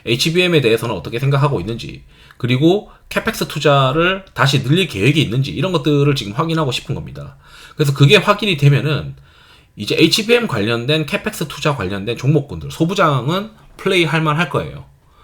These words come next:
그리고 이제 삼성전자는 이번에 이제 삼십일일날 컨콜을 하면서 시장에서는 뭘 우려를 하고 있냐면 이번 삼성전자 실적 발표가 기대에 못 미치는 쇼크의 구조가 나왔고 이천이십사 년 사 분기도 지금 시장에서 기대, 시-, 시장에서 기대하는 것보다는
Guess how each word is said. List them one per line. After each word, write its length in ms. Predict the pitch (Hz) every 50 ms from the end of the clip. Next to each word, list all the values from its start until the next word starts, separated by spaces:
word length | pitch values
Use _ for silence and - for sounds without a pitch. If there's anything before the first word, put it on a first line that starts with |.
| - - - - -
그리고 240 | - - 208 220 196
이제 100 | 156 151
삼성전자는 1080 | 139 139 196 196 262 285 247 151 - 120 107 101 95 87 113 156 135 92 73 - - - - _ - _ _ _ - - -
이번에 300 | - 123 143 220 247 233
이제 100 | 165 139
삼십일일날 720 | 135 135 214 233 220 - - 175 196 196 202 208 170 131 -
컨콜을 380 | - 208 220 - 226 202 170
하면서 300 | 156 139 104 98 - 117
시장에서는 720 | 104 - - 190 185 185 180 - 165 156 165 151 104 90 92
뭘 160 | 107 160 196
우려를 400 | 175 175 175 175 156 139 120 131
하고 160 | 143 131 104
있냐면 460 | 87 85 82 107 147 147 101 - - - - - - - - - - - - - - - -
이번 200 | - 143 196 208
삼성전자 500 | 202 196 190 214 226 220 202 175 165 156
실적 260 | 139 143 180 196 185 -
발표가 1000 | 156 139 - 156 147 139 135 131 117 - 107 95 87 131 147 123 82 73 - - - - - _ _ -
기대에 640 | - 175 170 196 180 170 156 139 143 160 170 165
못 180 | 139 104 98 107
미치는 380 | 139 156 151 - 175 165 147
쇼크의 540 | 135 - 208 - - 185 165 151 147 143 139
구조가 340 | - 147 147 208 202 190 139
나왔고 600 | 95 85 85 - - - 135 113 82 67 - - - - - - - - - - -
이천이십사 640 | 127 135 139 208 196 185 185 170 - - - 113 127
년 120 | 165 180 156
사 360 | 139 - - 113 120 156 180
분기도 580 | 220 240 226 190 139 135 147 - 127 87 80
지금 240 | 80 - 117 123 117
시장에서 500 | 131 - - 185 180 175 160 143 139 107
기대, 460 | - 131 131 139 123 113 110 95 - -
시-, 220 | - - 156 151 -
시장에서 400 | - - - 180 170 165 147 139
기대하는 440 | 139 143 156 160 143 143 147 147
것보다는 600 | 143 143 127 110 98 107 107 117 135 170 190 220